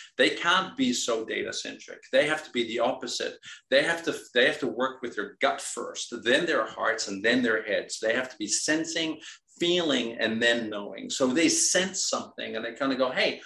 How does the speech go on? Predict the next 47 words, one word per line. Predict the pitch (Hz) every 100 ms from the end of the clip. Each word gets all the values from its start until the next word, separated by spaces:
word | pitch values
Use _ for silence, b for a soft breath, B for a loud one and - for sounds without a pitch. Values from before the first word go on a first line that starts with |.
| B -
what | 190
does | 214
that | 208 -
feel | - 147 156 123
like | 110 -
to | -
me? | 120 110
Hey, | 180 160
that's | 175 -
a | 143
good | 127 123
idea." | 120 147 113
That's | 160 -
where | 190
vision | - 139 175 165 -
comes | - - -
from. | - 110
That's | 143 151
where | 185 170 B B _
creativity | - 147 139 - 135 135 131
and | 120
ideas | 120 113 117 127 120
come | 123 113
from. | - 110 110
And |
then | 165 170
they |
say, | 165 147 131
then | 151 160
they |
say, | 143 135
"Okay, | 175 160 127 B B -
now | 131
how | 135 175
can | 185 185
the | 143 -
data | 131 139
support | 131 - 120 - 123 117 101
what | 107
I'm | 113 107
feeling | 131 110 104 101
and |
what | 101
I'm | 101
sensing?" | - 156 156 151 123 113 - - B B B -
And | 143
that's | 139 117 135